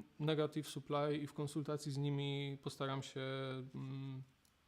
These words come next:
przygotować materiał, w którym was nauczę, mm, jak robić najlepsze jakościowo skany w tej technice. Mm, no i spodziewajcie się takiego materiału jakoś za dwa miesiące, trzy miesiące,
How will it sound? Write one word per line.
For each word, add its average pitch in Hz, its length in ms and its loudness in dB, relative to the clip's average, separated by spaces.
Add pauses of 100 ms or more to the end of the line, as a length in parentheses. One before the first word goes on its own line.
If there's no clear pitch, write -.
(100)
przygotować 139 720 2
materiał, 139 800 0 (420)
w - 100 -20
którym 139 300 -2
was 135 160 -2
nauczę, 139 480 0 (340)
mm, 135 360 -4 (420)
jak 143 460 -4 (480)
robić 135 480 -2
najlepsze 147 460 4
jakościowo 139 440 -4
skany 143 540 0
w - 80 -20
tej 139 160 -2
technice. 185 520 2 (580)
Mm, 151 840 0
no 160 200 0
i 180 140 0
spodziewajcie 196 520 0
się 131 80 -4
takiego 131 300 -8
materiału 139 960 -4 (240)
jakoś 135 540 -10
za 123 260 -8
dwa 127 440 -8
miesiące, 170 580 -4
trzy - 200 -10
miesiące, 175 640 -4